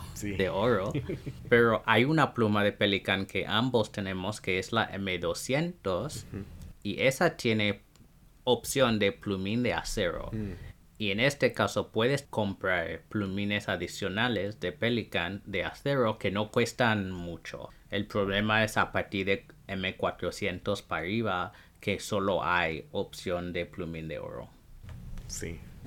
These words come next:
Speaker 2: Pero yo creo que si la pluma te va bien y es muy cómoda y escribe bien,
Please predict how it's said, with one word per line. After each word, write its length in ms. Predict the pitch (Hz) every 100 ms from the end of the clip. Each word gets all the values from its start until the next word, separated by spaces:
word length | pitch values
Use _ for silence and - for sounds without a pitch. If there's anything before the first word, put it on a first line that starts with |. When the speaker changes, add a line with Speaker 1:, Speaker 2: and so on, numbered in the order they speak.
| -
Speaker 2:
Pero 160 | 123 117
yo 160 | 117 120
creo 300 | 131 175 -
que 560 | 120 104 98 90 - - -
si 280 | - - 135
la 280 | 120 117 -
pluma 840 | 120 127 139 147 147 156 165 - -
te 140 | - 107
va 200 | 104 107
bien 440 | 101 90 82 82 -
y 140 | 98
es 180 | 98 -
muy 180 | 113 117
cómoda 680 | - 98 92 85 76 76 -
y 180 | 87 90
escribe 560 | 87 - - 98 113 110
bien, 500 | 98 87 80 78